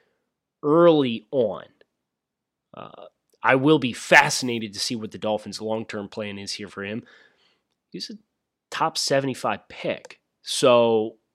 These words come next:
they clearly have pretty big plans for him, but I think year one, that would be what I envision. But just because he's the third safety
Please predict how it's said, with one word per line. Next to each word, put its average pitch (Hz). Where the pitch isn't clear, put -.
they 156
clearly 190
have 120
pretty 139
big 110
plans 127
for 110
him, 101
but 101
I 110
think 180
year 147
one, 110
that 147
would 143
be 131
what 123
I 117
envision. 127
But 120
just 180
because 202
he's -
the 131
third 135
safety 170